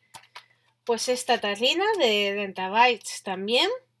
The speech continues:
Con lo cual creo que está genial. Está todo aquí. Bueno, dice lo que me trae.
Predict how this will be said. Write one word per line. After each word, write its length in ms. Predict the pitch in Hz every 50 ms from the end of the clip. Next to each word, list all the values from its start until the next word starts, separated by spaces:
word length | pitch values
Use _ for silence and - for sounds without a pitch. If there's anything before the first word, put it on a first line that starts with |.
| _ _ _ _ _ _ _ - _ _ _ - - - - - - _
Con 180 | - 233 226 214
lo 120 | 214 214 -
cual 300 | - 240 262 302 370 349
creo 240 | 320 277 285 294 294
que 80 | 370
está 300 | 349 - - - 302 330
genial. 720 | - - - 302 247 220 220 220 220 214 202 175 160 - _ _ _ _ _ _ _ _ _ _ _ _ - - _ - _ _ _ - _ _ _ _ _ _ _ _ _ _ _ _ _ _ _ _ _ - - _ _ _ _ _ -
Está 360 | 220 208 - - 233 214 214
todo 240 | 233 226 220 214 214
aquí. 400 | 208 - - 294 320 370 381 320
Bueno, 280 | 254 254 226 208 190
dice 280 | 190 202 214 - 262 247
lo 120 | 233 226 220
que 100 | 202 190
me 160 | 190 185 -
trae. 420 | - 202 208 196 185 180 - _